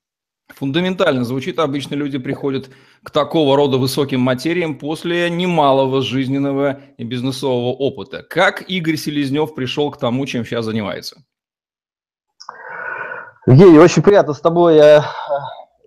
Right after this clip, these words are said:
Speaker 2: проводить интервью. Ты всегда такие хорошие вопросы задаёшь. Э,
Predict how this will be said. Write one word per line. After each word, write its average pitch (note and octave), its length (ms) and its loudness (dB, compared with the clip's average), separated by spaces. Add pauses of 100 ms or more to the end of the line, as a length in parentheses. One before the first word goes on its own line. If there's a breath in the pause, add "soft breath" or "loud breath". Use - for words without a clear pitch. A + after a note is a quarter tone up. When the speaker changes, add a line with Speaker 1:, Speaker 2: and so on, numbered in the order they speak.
(440)
Speaker 2:
проводить F3+ 380 2
интервью. F#3 340 -2
Ты A#3+ 40 -16
всегда D#3 240 -2
такие D3+ 200 -6
хорошие E3 340 0
вопросы G3 340 -2
задаёшь. C#3+ 760 0
Э, B2+ 440 4